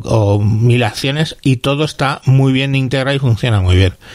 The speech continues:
La verdad es que es un plus a como venía utilizándolo, que la página web de, de Gmail no está mal, pero a veces es como un poco aburrida.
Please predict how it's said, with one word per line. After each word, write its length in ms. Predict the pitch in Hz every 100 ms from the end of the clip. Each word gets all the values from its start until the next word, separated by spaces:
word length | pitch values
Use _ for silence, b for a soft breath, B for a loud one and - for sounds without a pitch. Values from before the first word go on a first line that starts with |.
| B B
La 120 | 107
verdad 200 | 110 127
es 60 | -
que 260 | 139 135 -
es 140 | 127
un 140 | 135 117
plus 360 | 131 139 143 -
a 120 | 120
como 260 | 113 104 101
venía 240 | 110 117
utilizándolo, 600 | 117 117 110 135 135 135
que 100 | 127
la 120 | 98
página 360 | 123 120 113 117
web 220 | 120 120
de, 340 | 120 123 117 - B B B B
de 240 | 135 131 120
Gmail 400 | 120 131 110 107
no 80 |
está 260 | 117 - 135
mal, 280 | 131 131 147
pero 240 | 131 117
a 60 | 113
veces 300 | 120 139 135
es 160 | 123
como 220 | - 123 120
un 100 | 113
poco 240 | 110 117
aburrida. 600 | 101 104 - 101 - -